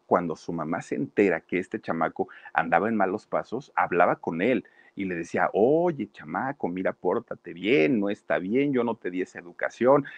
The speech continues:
bla, y el chamaco de rebelde, porque le, le pegó mucho que su mamá tuviera otro hijo, más lo hacía y más lo hacía.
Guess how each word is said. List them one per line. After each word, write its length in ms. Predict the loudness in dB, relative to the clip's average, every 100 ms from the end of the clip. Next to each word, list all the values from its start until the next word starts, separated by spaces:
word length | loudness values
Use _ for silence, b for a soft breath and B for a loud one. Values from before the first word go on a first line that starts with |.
| B -4
bla, 180 | -2 2
y 120 | 2
el 120 | 2
chamaco 480 | -2 -6 2 2 2 _
de 180 | 2 2
rebelde, 420 | 2 4 4 4
porque 360 | 2 -4 -6 -6
le, 240 | -2 -2
le 140 | -2 -6
pegó 320 | -8 4 4
mucho 480 | 4 2 2 -2 -6 B B -10
que 100 | -6
su 140 | -4
mamá 260 | -2 -2 0
tuviera 360 | 0 4 2
otro 240 | 2 0 -2
hijo, 320 | -2 -4 -6 _ _ _
más 500 | -2 -2 -2 -4 -2
lo 120 | 0
hacía 420 | -2 -2 -2 -2 -2
y 160 | -2 -2
más 420 | 2 2 0 0
lo 120 | 0
hacía. 360 | 0 -2 -4